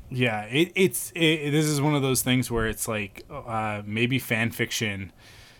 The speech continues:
uh, uh, could actually serve us better than what, than what Disney and Lucasfilm are going to give us. Um, 'cause it, at the moment, other than,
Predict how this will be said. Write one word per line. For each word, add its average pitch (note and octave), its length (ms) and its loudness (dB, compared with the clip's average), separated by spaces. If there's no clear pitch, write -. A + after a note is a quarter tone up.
uh, A2 500 2
uh, G2+ 200 -6
could D#3 180 4
actually A2+ 360 0
serve A2 260 0
us G2 140 -6
better G2+ 340 -6
than F#2+ 240 -10
what, F#2 300 -10
than G#2+ 280 -2
what F#2+ 320 -8
Disney A2 460 -2
and F#2+ 100 -8
Lucasfilm F#2+ 600 -10
are C#3 180 4
going A#2 300 2
to G#2 160 -6
give F#2+ 180 -10
us. - 400 -6
Um, F#2+ 440 -6
'cause B2+ 220 0
it, A2 280 0
at A#2+ 220 -4
the A#2+ 80 0
moment, A#2 500 2
other A#2 260 0
than, G#2+ 440 -4